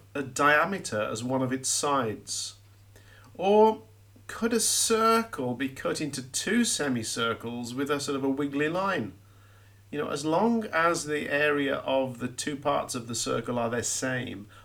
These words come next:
are they still called semicircles? Or does it have to be the sort of traditional, uh, semicircle shape with one straight edge, which is a diameter?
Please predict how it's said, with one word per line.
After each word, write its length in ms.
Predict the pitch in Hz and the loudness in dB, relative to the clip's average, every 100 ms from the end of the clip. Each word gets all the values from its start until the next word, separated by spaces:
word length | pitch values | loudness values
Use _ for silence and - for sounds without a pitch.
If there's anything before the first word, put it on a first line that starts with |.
| - | -10
are 80 | 143 | -6
they 120 | 160 | -6
still 300 | - 170 175 | -6 -4 -6
called 300 | - 185 180 | -6 -6 -4
semicircles? 920 | - 190 202 226 233 - 311 302 - - - - - - - - - - | -4 -4 -4 -2 -4 -4 -6 -6 -10 -18 -20 -20 -20 -20 -20 -20 -20 -8
Or 160 | 170 170 | -6 -4
does 180 | 147 | -4
it 120 | 151 127 | -6 -6
have 340 | - - - | -8 -8 -6
to 100 | 143 | -4
be 400 | 113 110 117 117 - - - | 0 0 0 -4 -14 -20 -14
the 80 | 123 | -8
sort 180 | - 123 | -4 -4
of 140 | 113 | -6
traditional, 760 | - - 143 - 139 120 117 110 - - - | -10 -6 -4 -2 0 0 -2 -4 -14 -20 -14
uh, 100 | 107 | -10
semicircle 680 | 110 - 143 120 127 110 - | -4 0 0 0 0 -4 -6
shape 480 | 110 - 107 113 - | -10 -6 -4 -4 -6
with 180 | 120 107 | -8 -6
one 240 | 120 127 | -2 -2
straight 400 | 113 - 123 120 | -2 -2 -2 0
edge, 240 | 117 113 110 | 0 -2 -2
which 240 | 110 107 | -8 -10
is 120 | 101 | -12
a 80 | 110 | -8
diameter? 540 | 110 113 117 107 117 | -6 -4 -4 -8 -12